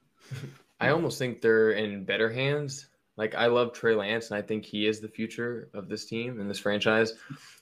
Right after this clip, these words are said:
But Jimmy's a great game manager, and you got guys like Jeff Wilson still averaging, what, like, eight yards per carry. Jeff Wilson looked great. You got Deebo in the run game. You still got weapons, and they have a team around them. So for me,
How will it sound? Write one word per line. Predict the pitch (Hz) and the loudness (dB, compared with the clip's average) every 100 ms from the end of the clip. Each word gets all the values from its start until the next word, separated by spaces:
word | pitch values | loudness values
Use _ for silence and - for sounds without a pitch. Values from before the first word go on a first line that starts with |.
| _ | _
But | - 90 | 2 4
Jimmy's | 107 127 135 | 4 4 4
a | |
great | 107 117 107 | 6 6 6
game | 98 95 | 2 0
manager, | 104 110 113 123 120 - - _ | 2 2 0 0 -4 -8 -20 _
and | 104 117 | -2 4
you | |
got | 117 98 | 4 6
guys | 104 107 | 4 4
like | 101 | 2
Jeff | 92 104 | 2 0
Wilson | 101 104 101 92 | 2 0 0 -6
still | - 101 | 0 2
averaging, | 98 98 98 104 101 92 | 2 0 -2 -4 -4 -4
what, | 98 95 | -4 -2
like, | 92 - | -4 -4
eight | 101 90 | -4 0
yards | 95 98 | 0 -2
per | - | -4
carry. | 98 104 101 104 | 0 4 4 4
Jeff | 95 98 | 0 -2
Wilson | 104 101 104 | 0 -2 -4
looked | 98 95 | -6 -2
great. | 98 92 - - _ _ _ | 0 0 -2 -10 _ _ _
You | 104 98 | 0 0
got | 92 | 2
Deebo | 107 101 101 | 0 0 -2
in | |
the | 101 | 0
run | 101 98 | -2 -2
game. | 98 95 | -2 -2
You | 113 | -4
still | - 139 | -2 0
got | 98 104 | 0 0
weapons, | 101 - - - _ _ - | -2 -4 -12 -16 _ _ -6
and | 104 | -2
they | |
have | 107 107 | 0 0
a | |
team | 92 110 | -2 -4
around | 98 95 92 | -2 -2 -4
them. | 87 | -6
So | 92 95 | -4 -4
for | - 110 | 0 0
me, | 123 123 127 | 2 0 -4